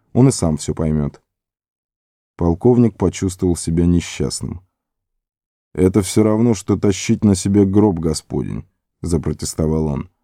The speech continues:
«Если меня увидят на улице с такой ношей, обо мне начнут петь куплеты на манер Рафаэля из Колонны». Но и на этот раз жена убедила его. Она сняла часы со стены,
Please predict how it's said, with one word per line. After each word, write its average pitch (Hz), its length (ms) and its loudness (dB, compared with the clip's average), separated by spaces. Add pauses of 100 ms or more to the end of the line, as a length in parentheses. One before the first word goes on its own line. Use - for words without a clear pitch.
(400)
«Если 98 340 4
меня 110 260 4
увидят 107 400 0
на 101 140 4
улице 107 380 0
с 90 100 -8
такой 98 320 2
ношей, 101 540 2 (220)
обо 90 280 2
мне 110 200 4
начнут 110 440 0
петь 107 240 0
куплеты 107 540 2
на 90 100 4
манер 90 480 2 (180)
Рафаэля 98 680 2
из 90 120 0
Колонны». 90 600 -2 (1500)
Но 139 280 4
и 135 40 4
на 113 260 4
этот 82 280 -6
раз 85 180 0
жена 90 360 2
убедила 80 600 -2
его. 53 320 -10 (1160)
Она 104 260 4
сняла 101 380 2
часы 92 320 -4
со 82 160 -4
стены, 90 560 0